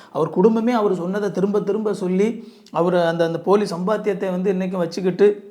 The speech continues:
அவங்க வந்து என்ன செஞ்சுட்டு இருக்கிறாங்க அப்படின்னா, ஒரு ஆடம்பரமான ஒரு வாழ்க்கையை வாழ்ந்து கொண்டு கிறிஸ்தவ மக்களை இன்னும் வந்து பார்த்தீங்க அப்படின்னா,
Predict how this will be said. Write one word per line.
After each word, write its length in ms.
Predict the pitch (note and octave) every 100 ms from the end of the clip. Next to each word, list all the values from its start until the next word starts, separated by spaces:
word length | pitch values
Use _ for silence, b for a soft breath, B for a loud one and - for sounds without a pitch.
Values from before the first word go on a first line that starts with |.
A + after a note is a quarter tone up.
| - - _ _ _
அவங்க 200 | - D#3+
வந்து 160 | F#3 F#3
என்ன 100 | G3
செஞ்சுட்டு 280 | G#3+ F#3+ F3+
இருக்கிறாங்க 320 | F3+ F3 E3+ D#3+
அப்படின்னா, 320 | D#3 E3 G3 F3+ F#3+ B B
ஒரு 140 | F3+ E3
ஆடம்பரமான 600 | E3 G3 F#3 F#3+ F#3+ F#3+
ஒரு 120 | F3+ D#3+
வாழ்க்கையை 460 | D3+ F#3 F#3 G3
வாழ்ந்து 340 | E3 D#3+ F#3+ F#3
கொண்டு 200 | F3 F3+
கிறிஸ்தவ 360 | F3 D#3 F#3 F3+
மக்களை 300 | E3 E3 E3
இன்னும் 220 | E3+ F#3+
வந்து 140 | F3+ F3+
பார்த்தீங்க 300 | E3 E3 E3+
அப்படின்னா, 300 | D#3 E3 F#3